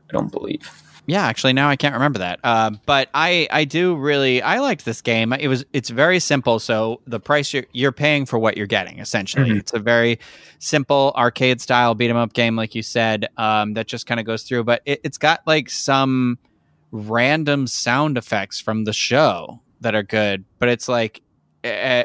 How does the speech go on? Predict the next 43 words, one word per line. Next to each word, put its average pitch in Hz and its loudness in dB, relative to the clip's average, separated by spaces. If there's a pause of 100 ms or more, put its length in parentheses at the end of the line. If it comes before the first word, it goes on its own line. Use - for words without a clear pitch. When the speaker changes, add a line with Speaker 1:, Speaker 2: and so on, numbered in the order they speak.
Speaker 2:
but 123 0
it's 120 -6
not, 135 2 (720)
like, 127 -2 (500)
they 147 0
could 160 -2
have 156 2
used 147 0
more 127 2
of 196 -2
that, 240 0
but 151 2
it's 135 0
like, 131 0
I 127 0
don't 139 0
know 131 2
what 123 0
line 120 0
they 107 0
were 104 -2
tiptoeing 104 0
and 104 -2
why 101 0
they 98 0
didn't, 98 -4
but, 104 2 (340)
Speaker 1:
Right. 101 2
Speaker 2:
or 113 4
if 107 0
it's 120 -4
not 117 2
anybody's 107 -2
original 101 -4
sounds 98 -4
or 101 -4
something, 101 -2
Speaker 1:
I 95 0
just 143 2
Speaker 2:
but 101 0
Speaker 1:
remember, 160 2
like, 104 -2
not 95 0